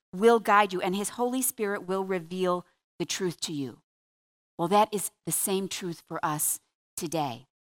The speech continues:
I have all I need, and my children have all they need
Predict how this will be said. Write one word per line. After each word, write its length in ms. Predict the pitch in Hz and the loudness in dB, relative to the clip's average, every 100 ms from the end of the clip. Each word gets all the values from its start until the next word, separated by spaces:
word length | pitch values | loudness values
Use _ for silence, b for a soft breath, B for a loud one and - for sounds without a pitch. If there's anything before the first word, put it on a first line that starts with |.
| _ _ _ _ _ - | _ _ _ _ _ 0
I 100 | 190 | 0
have 280 | 262 220 - | 6 6 10
all 180 | 220 240 | 10 10
I 100 | 240 | 6
need, 140 | 226 | 2
and 100 | 214 | 2
my 80 | 196 | 2
children 380 | - 262 226 226 | 2 -4 -4 -2
have 140 | 208 - | -4 8
all 220 | 202 226 | 12 12
they 160 | 226 220 | 8 2
need 320 | 214 190 | -2 -4